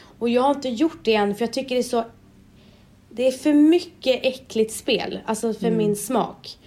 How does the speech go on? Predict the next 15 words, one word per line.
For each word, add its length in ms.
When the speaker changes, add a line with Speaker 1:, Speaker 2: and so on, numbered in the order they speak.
Speaker 1:
Men 180
det 80
är 100
bra 200
T 220
V. 120
Men 280
Speaker 2:
Mm. 120
Speaker 1:
jag 120
har 100
gillat 460
andra 340
säsonger 440
mer 320
hittills. 720